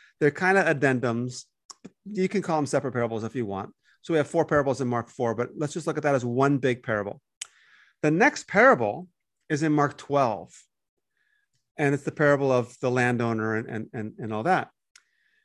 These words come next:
But the significance of that is in Mark twelve, Jesus has already reached Jerusalem. He's at the end of his ministry now. And so as far as the ministry of Jesus is concerned, the primary public teaching of, of Jesus and the primary teaching of Jesus with his disciples,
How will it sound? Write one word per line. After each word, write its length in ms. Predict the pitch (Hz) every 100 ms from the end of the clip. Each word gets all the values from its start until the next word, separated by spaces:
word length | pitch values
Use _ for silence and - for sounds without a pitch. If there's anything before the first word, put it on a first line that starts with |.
| _ _ _ - -
But 140 | 185 -
the 80 |
significance 500 | 170 196 302 339 349
of 80 | 214
that 160 | 147 135
is 160 | 143
in 60 | 151
Mark 200 | 170 165
twelve, 500 | - 214 190 170 165
Jesus 200 | 165 170
has 80 | 160
already 220 | 160 147
reached 260 | 139 - -
Jerusalem. 420 | 127 135 - 113
He's 80 | 117
at 100 | 135
the 80 | 139
end 100 | 151
of 60 |
his 120 | 143
ministry 320 | 131 127 123 104
now. 200 | - _ _ _ _ _ _ _ _ _ _
And 160 | 160 151
so 360 | 202 170 165 - -
as 160 | 165 151
far 300 | - 233 254
as 80 |
the 100 | 196 160
ministry 600 | 160 175 233 247 254 226
of 140 | 151
Jesus 360 | 165 170 180 156
is 140 | 156
concerned, 560 | - 170 - 110 139 180
the 60 |
primary 480 | - - 190 208 208
public 460 | 196 - 196 208 202
teaching 360 | 208 202 190
of, 140 | 180 160 160
of 140 | 151
Jesus 460 | 147 139 147 139 - _ _ _ _ _
and 120 | 151
the 60 | 151
primary 380 | 151 196 202 190
teaching 280 | 196 180 170
of 60 |
Jesus 260 | 156 170 170
with 100 | 165
his 140 | 165
disciples, 680 | 160 135 147 123 107 156